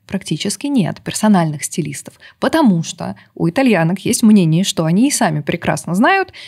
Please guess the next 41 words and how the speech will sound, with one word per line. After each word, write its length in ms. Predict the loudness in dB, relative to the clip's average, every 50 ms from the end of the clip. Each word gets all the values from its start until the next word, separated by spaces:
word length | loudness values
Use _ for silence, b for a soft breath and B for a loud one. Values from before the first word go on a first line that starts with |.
| B B B
как 220 | -4 -4 0 4
им 80 | 4 4
одеваться, 480 | 6 4 4 4 2 0 -2 -4 -4
и 80 | -2 0
они 160 | 2 2 2
действительно 340 | 2 2 0 0 0 0 -2
прекрасно 540 | 0 -2 -4 -2 -2 -2 -2 -2 -2 -4 -2
одеваются. 640 | -2 0 2 2 2 2 2 0 -2 -4 -8 -10 -8 _
И 80 | -2 0
я 240 | 2 2 2 2 2
же 160 | 0 0 -2
прекрасно 540 | -2 -2 -2 -2 0 0 0 0 -2 -2 -2
понимаю, 400 | 2 4 4 6 6 4 4 2
что 200 | 0 -2 -2 0
мне 280 | 2 4 4 4 4
необходим 800 | 2 2 2 0 0 0 -2 -2 0 0 2 2 2 0 0 -4 -6
стилист, 560 | -8 -6 0 0 0 2 2 0 0 0 -2
да, 220 | -2 0 0 0
для 120 | 0 0 0
моей 240 | 0 2 0 0 -2
работы, 420 | -2 -2 0 0 0 0 -2 -6
для, 400 | -4 -2 0 0 0 0 0 -4 B B B B B B B
а, 220 | 0 2 2 2 2
того, 200 | 0 0 0 0
чтобы 200 | 0 -2 -2 0
у 40 |
меня 140 | 0 0 2
были 160 | 2 0 2
разные 520 | 2 2 2 2 2 2 0 0 -2 -4 _ _ -4
образы, 460 | -2 0 2 2 2 2 2 2 4
у 40 | 6
меня 180 | 6 6 6 6
нет 280 | 6 4 2 2 0
времени, 460 | -2 -2 0 2 2 2 2 0 -2 -4
в 80 | -4
том 160 | -4 -2 -2
числе, 320 | -2 -2 -2 0 0 0 0
потому 160 | -2 -4 -6
что 180 | -4 -4 -4 -4
профессия 560 | -2 -4 -4 -2 -2 -2 -2 -2 -2 -4 -4
ст-, 140 | -6 -8